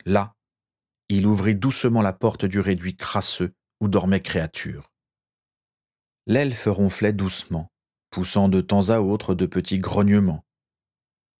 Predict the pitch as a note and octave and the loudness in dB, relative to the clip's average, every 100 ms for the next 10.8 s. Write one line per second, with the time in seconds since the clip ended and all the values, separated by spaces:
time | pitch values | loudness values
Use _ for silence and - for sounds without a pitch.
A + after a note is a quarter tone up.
0 | _ _ F#2+ F#2+ - G2 E2 E2+ F#2 - | _ _ -2 0 2 0 0 -4 -2 0
1 | F#2+ F2 - F2+ F2 F2 - - _ _ | 0 -2 -4 -6 -4 -6 -8 -20 _ _
2 | _ _ G2+ C3 A#2+ C3 C#3 - - F#2+ | _ _ -2 -2 0 0 0 -2 -4 0
3 | G#2 - - D#2+ _ _ - F#2+ F#2+ G2 | 0 -2 -6 -8 _ _ -4 -2 0 0
4 | G2 F#2 F#2+ F#2 F#2 F#2 - F2 D#2+ G#2 | 0 0 0 2 2 0 -4 -6 -4 -2
5 | G2 E2+ - F#2 E2 - - D#2 D2 _ | -2 -4 -6 -4 -6 -6 -8 -8 -12 _
6 | _ _ _ _ _ _ _ _ _ _ | _ _ _ _ _ _ _ _ _ _
7 | _ _ _ _ _ - A#2+ C#3 A#2+ A#2+ | _ _ _ _ _ -6 0 0 0 0
8 | C3 - _ _ _ _ _ _ F#2+ G#2 | -2 -6 _ _ _ _ _ _ 0 2
9 | G#2 - F#2+ G2 F2 F#2 F#2 - E2+ E2+ | 0 -2 -2 -2 -2 -2 -2 -2 -6 -6
10 | D#2+ - _ - - G#2+ F2+ | -10 -12 _ -12 -4 -2 -2